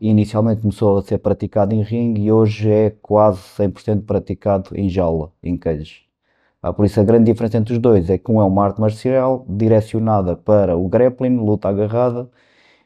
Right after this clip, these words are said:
e o M M A é uma mistura de vários estilos, eh, em que o melhor lutador normalmente é aquele que é híbrido, que domina todas as áreas da luta.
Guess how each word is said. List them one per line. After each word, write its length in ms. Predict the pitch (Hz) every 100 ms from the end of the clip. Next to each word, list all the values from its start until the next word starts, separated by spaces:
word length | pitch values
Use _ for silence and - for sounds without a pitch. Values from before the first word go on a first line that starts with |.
| _
e 240 | 113 120 120
o 160 | 120
M 200 | 117 120
M 220 | 120 120
A 280 | 123 127 123
é 80 | 123
uma 220 | 123 120
mistura 500 | 120 107 - 123 123
de 300 | 113 117 123 117
vários 360 | 113 113 113 107
estilos, 720 | - - 131 131 131 - - _
eh, 640 | 120 120 120 120 120 120 -
em 220 | 117 110
que 160 | 107 120
o 80 | 110
melhor 220 | 113 113
lutador 640 | 113 107 107 113 117 117 - _ _ _ -
normalmente 800 | 107 110 107 104 107 113 107
é 60 | 107
aquele 260 | 104 107 104
que 160 | 110
é 140 | 104 104
híbrido, 340 | 101 95 90
que 140 | -
domina 340 | 95 101 98 98
todas 300 | - 98 98
as 160 | 95
áreas 260 | 98 95 92
da 100 | 98
luta. 380 | 92 90 -